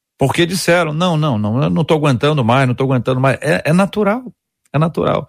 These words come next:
Então, num período como esse, a pessoa se sentir triste e essa tristeza ser compreendida como solidão,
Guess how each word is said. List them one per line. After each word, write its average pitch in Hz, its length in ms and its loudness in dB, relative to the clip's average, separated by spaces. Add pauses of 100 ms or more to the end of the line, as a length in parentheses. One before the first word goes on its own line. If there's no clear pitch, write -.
(420)
Então, 185 320 2
num 214 280 2
período 117 500 -2
como 92 320 -2
esse, 120 380 0
a 98 40 -4
pessoa 147 440 -2
se - 80 -12
sentir 101 440 -4 (140)
triste 120 800 -2 (500)
e 113 140 2
essa 117 300 0
tristeza 110 1080 -2 (240)
ser 123 280 -4
compreendida 120 880 -2
como 110 260 -2
solidão, 113 1200 0